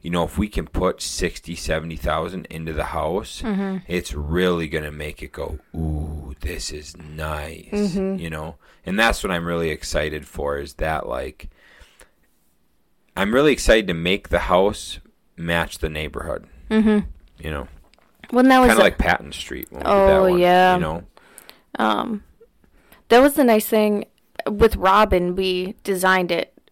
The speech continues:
Speaker 2: in our taste.
Speaker 1: Yeah.
Speaker 2: Um, we did get the cheapest cabinets that we could, which was fine, but we splurged on the countertop.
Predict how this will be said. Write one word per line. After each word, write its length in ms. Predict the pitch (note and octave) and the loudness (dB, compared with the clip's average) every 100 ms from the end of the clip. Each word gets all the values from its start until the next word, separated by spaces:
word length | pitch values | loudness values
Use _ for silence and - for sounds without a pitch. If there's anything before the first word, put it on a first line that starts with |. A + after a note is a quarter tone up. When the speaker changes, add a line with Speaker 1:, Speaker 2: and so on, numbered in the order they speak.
| _ - - | _ -12 -4
Speaker 2:
in 240 | G3+ F#3 | -2 0
our 180 | F#3+ F3 | 2 0
taste. 640 | E3+ - F#3 C4+ - - - _ - | -2 -4 -4 -4 -8 -16 -20 _ -12
Speaker 1:
Yeah. 360 | - D#3+ D2 B1 - | -4 -4 -4 -10 -4
Speaker 2:
Um, 580 | - F3+ F3 G3 G3 - _ - | 0 2 2 0 -6 -10 _ 2
we 140 | A#3 | 4
did 140 | B3 | 6
get 120 | A#3+ A#3+ | 6 6
the 80 | A3 | 4
cheapest 380 | G#3+ G#3 G3 | 4 2 0
cabinets 320 | - F#3 F#3 F#3 | 4 4 4 4
that 100 | F#3 | 2
we 80 | |
could, 180 | F#3 E3+ | 2 0
which 140 | E3+ F3+ | -2 -6
was 100 | - | -4
fine, 280 | - G#3 | -4 -2
but 140 | F#3 F#3 | -2 0
we 260 | F#3 F3+ | 2 0
splurged 440 | F3+ - G3 F#3+ F#3 | -2 0 4 4 2
on 120 | F3+ | -6
the 60 | - | -6
countertop. 340 | E3 - | -6 -8